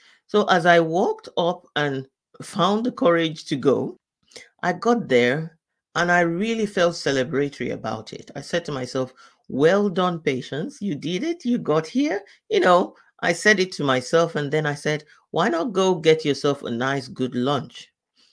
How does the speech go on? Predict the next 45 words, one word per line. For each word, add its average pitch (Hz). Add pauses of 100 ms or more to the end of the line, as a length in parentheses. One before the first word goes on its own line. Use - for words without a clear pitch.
(240)
And 139
so 156
I 147
went, 170
I 131
got 135
myself 139
nice, 147
good 139
lunch, 143
and 120
I 117
sat 156
down 147 (300)
and 139
I 139
had 160
a 143
nice 143
meal 131 (240)
before 156
walking 143
into 135
the 117
space 277
because 151
it 131
was 120
a 120
show 165 (240)
and 127
I 123
was 120
going 143 (100)
to, 127
like, 113 (760)
see 160
things 156
for 139
myself, 143
network 151
with 123 (120)
other 139
business 139
owners, 139